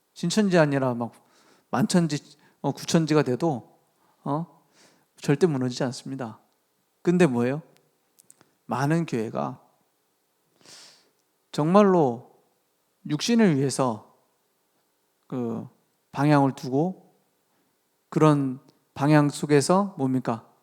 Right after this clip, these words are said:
자기 기준을 못 넘어서고 있어요. 그 뭐 우리가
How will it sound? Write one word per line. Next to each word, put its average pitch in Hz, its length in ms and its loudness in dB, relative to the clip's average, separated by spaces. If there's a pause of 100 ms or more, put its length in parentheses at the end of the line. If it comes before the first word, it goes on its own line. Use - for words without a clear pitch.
자기 156 320 -4
기준을 202 300 0
못 117 160 -4
넘어서고 113 380 -8
있어요. - 260 -18 (2250)
그 - 120 -10
뭐 107 400 -6 (800)
우리가 123 420 -4